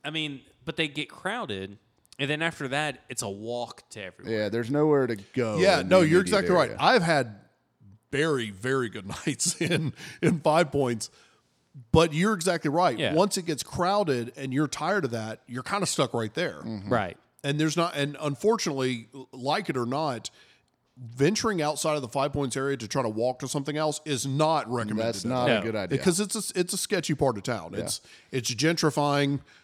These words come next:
Speaker 3: There's all the things that come along with that. And it, once you wander outside kind of the, the areas populated with the bars, I, I really just don't recommend walking anywhere over
Speaker 2: Right.
Speaker 3: there.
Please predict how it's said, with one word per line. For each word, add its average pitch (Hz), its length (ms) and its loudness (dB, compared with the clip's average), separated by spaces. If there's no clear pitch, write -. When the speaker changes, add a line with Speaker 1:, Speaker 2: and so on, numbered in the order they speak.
Speaker 3:
There's 120 200 -4
all 156 180 4
the 156 120 -4
things 147 380 -2
that 135 80 -4
come 139 140 -4
along 113 280 -2
with 127 200 -2
that. 127 380 -2
And 117 440 -8
it, 123 160 -12
once 135 300 -2
you 165 60 -4
wander 139 340 -2
outside 117 420 -4
kind 120 200 -4
of 110 100 -6
the, 104 240 -6
the 113 340 -8
areas 127 360 -2
populated 113 500 -2
with 104 100 -10
the 107 60 -10
bars, 110 400 -2
I, - 0 -
I 120 200 -6
really 123 280 0
just 107 180 -4
don't 107 140 -4
recommend 104 400 -8
walking 104 420 -2
anywhere 71 380 -16
over 85 160 -8
Speaker 2:
Right. 78 160 -4
Speaker 3:
there. - 100 -16